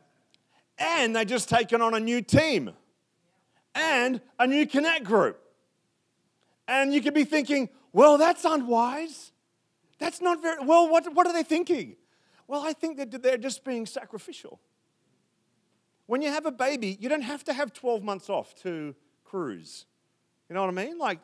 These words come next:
we're just gonna work out the flow. Sometimes the wisest thing to do is to, is to just be sacrificial, is just to go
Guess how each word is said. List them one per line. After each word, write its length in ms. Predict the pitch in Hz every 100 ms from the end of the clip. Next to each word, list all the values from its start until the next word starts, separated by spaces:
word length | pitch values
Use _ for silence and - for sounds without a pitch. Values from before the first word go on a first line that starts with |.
| -
we're 120 | 202
just 140 | 240
gonna 140 | 254 214
work 300 | 180 190 190
out 180 | 175
the 60 | -
flow. 480 | - 175 123 87 - _ _ _ _ _ _ _ _
Sometimes 640 | - 262 302 247 202 196
the 100 | 175
wisest 520 | 151 185 269 294 285
thing 140 | 285 247
to 60 |
do 440 | 202 311 208 131 196 _ _ _ _ _ _ -
is 140 | 202 -
to, 180 | 185 175
is 160 | 208 190
to 100 | 175
just 380 | 175 156 - 113
be 120 | 175
sacrificial, 760 | - 151 - 127 110 - - _ _ _ _ _ _ _ -
is 100 | 147
just 200 | 160 -
to 60 |
go 360 | 120 127 123